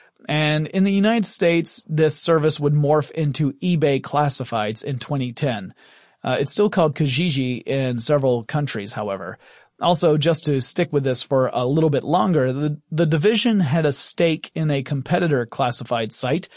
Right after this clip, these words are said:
a little site that you might have heard of called Craigslist. That stake amounted to about twenty-eight percent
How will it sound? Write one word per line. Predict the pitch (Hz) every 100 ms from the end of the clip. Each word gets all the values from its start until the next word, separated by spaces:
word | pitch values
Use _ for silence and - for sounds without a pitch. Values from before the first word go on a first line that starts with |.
| - - - -
a | 123
little | 156 151 147
site | - 147 147
that | 127 -
you |
might | 143 127 120
have | 107
heard | 131 127
of | 123 147
called | 120 117
Craigslist. | - 139 131 139 120 117 110 160 - - - - _ _ -
That | 147 151
stake | - 180 175
amounted | 160 160 170 175 151
to | 156
about | 147 143 -
twenty-eight | - 269 269 247 - 190 214 -
percent | 185 - 190 185